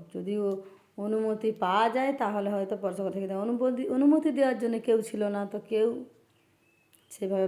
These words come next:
বাধাও দিতে আসতো না। আর এ কর-, মানে অনুমতি, মানে অর্ডার দিতেও আসতো না। তাই সেই জন্য এমনি আপাতত সবাই যদি কেউ দেখেছে, কেউ কেউ ভয় পেত। আচ্ছা মা, বাদ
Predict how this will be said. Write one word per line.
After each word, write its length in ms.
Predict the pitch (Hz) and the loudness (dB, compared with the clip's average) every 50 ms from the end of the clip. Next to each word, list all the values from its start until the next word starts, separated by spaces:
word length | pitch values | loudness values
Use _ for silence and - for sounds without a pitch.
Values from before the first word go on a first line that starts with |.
| 185 190 | 0 0
বাধাও 360 | 180 180 165 196 220 233 240 247 254 247 - - - _ _ _ _ | -2 -2 -2 0 0 0 0 0 -4 -8 -12 -20 -20 _ _ _ _
দিতে 200 | 220 226 202 - 240 233 | -8 -6 -2 0 0 0
আসতো 240 | 233 240 - - - 285 294 | -2 -4 -8 -4 0 0 0
না। 80 | 320 330 - - - - _ _ _ _ _ _ | 0 0 -4 -14 -20 -20 _ _ _ _ _ _
আর 240 | 208 196 196 190 190 190 190 | -6 -4 -4 -2 -2 -2 -2
এ 20 | 190 190 | -2 -2
কর-, 240 | 190 190 190 - - 185 180 170 175 175 180 180 - - 277 226 190 | -4 -4 -4 -6 -10 -8 -8 -8 -6 -8 -8 -10 -10 -10 -10 -8 -6
মানে 140 | 190 190 190 185 | -6 -6 -6 -6
অনুমতি, 400 | 185 196 208 214 214 214 - 220 214 208 202 190 190 | -6 -6 -4 -6 -6 -6 -4 -4 -4 -4 -4 -6 -6
মানে 160 | 185 185 180 185 190 254 302 - _ _ _ _ _ _ _ _ _ _ _ _ _ _ _ _ _ _ _ _ - - | -6 -8 -8 -10 -10 -12 -14 -16 _ _ _ _ _ _ _ _ _ _ _ _ _ _ _ _ _ _ _ _ -12 -6
অর্ডার 280 | - 208 202 208 208 196 | -6 -2 0 0 0 0
দিতেও 240 | 190 202 196 233 233 | -2 -4 -2 -2 -2
আসতো 300 | 214 190 - - - 170 | -2 -2 -6 -6 -6 -4
না। 120 | 165 156 | -4 -4
তাই 280 | 160 160 202 202 220 220 - - - - _ _ _ | -4 -4 -4 -4 -4 -6 -8 -16 -20 -20 _ _ _
সেই 220 | - - 220 226 | -2 0 0 2
জন্য 220 | 226 240 262 277 | 2 2 0 0
এমনি 380 | 277 247 220 220 233 254 277 277 285 - - | 0 0 -2 0 0 0 0 0 -2 -4 -4
আপাতত 380 | - 226 214 226 220 220 214 220 220 220 | -6 -4 -2 -2 -2 -2 -2 -4 -2 0
সবাই 260 | 220 208 202 208 214 | 0 0 0 0 0
যদি 180 | 214 226 208 226 | 0 0 -2 -2
কেউ 220 | 220 226 220 208 | -2 0 -2 -2
দেখেছে, 460 | 196 175 190 185 - 269 262 262 285 277 | -2 -4 -6 -4 -2 -2 0 0 -2 -2
কেউ 180 | 277 262 262 | 0 0 2
কেউ 140 | 262 262 240 | 2 2 2
ভয় 320 | 196 165 175 202 196 190 | 0 -2 -2 0 0 0
পেত। 260 | 190 - 165 - - - 185 185 190 _ _ _ _ _ _ _ _ _ _ _ _ _ _ _ _ _ _ _ _ _ _ _ _ _ _ _ _ _ - _ _ _ _ _ _ _ _ _ _ _ _ _ _ _ _ _ _ _ _ _ _ _ _ _ _ _ _ _ _ _ _ _ _ _ _ _ _ _ _ _ _ _ _ _ _ _ _ _ - - - - - - - _ _ _ _ _ _ _ _ _ | 0 -2 -8 -10 -10 -14 -18 -18 -20 _ _ _ _ _ _ _ _ _ _ _ _ _ _ _ _ _ _ _ _ _ _ _ _ _ _ _ _ _ -20 _ _ _ _ _ _ _ _ _ _ _ _ _ _ _ _ _ _ _ _ _ _ _ _ _ _ _ _ _ _ _ _ _ _ _ _ _ _ _ _ _ _ _ _ _ _ _ _ _ -20 -20 -20 -20 -20 -20 -20 _ _ _ _ _ _ _ _ _
আচ্ছা 160 | 262 - 311 | -4 2 4
মা, 100 | 302 285 | 4 6
বাদ 180 | 254 269 262 | 6 6 4